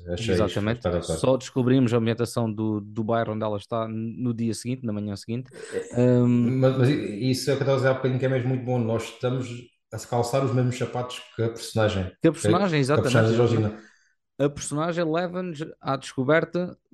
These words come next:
Speaker 2: porque nunca houve nenhum plano, nunca houve nenhuma fala, nunca houve nada que, que nos pudesse remeter para o ambiente, eh, em si. Estamos aqui per-, perante uma, uma casa que,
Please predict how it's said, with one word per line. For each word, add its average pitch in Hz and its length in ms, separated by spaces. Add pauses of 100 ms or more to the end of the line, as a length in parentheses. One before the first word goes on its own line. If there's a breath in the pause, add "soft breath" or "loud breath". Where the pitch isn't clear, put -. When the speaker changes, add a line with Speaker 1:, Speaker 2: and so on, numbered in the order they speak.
(180)
Speaker 2:
porque 165 340
nunca 160 500
houve 165 240
nenhum 156 160
plano, 165 280
nunca 165 220
houve 143 140
nenhuma 147 240
fala, 156 300
nunca 147 200
houve 139 160
nada 151 240
que, 143 640 (260)
que 147 60
nos 143 120
pudesse 147 240
remeter 131 440
para 139 200
o 131 60
ambiente, 131 440 (400 soft breath)
eh, 127 400
em 127 140
si. 110 280 (220)
Estamos 107 260
aqui 117 220
per-, 117 360
perante 117 300
uma, 110 200
uma 113 180
casa 107 340
que, 104 320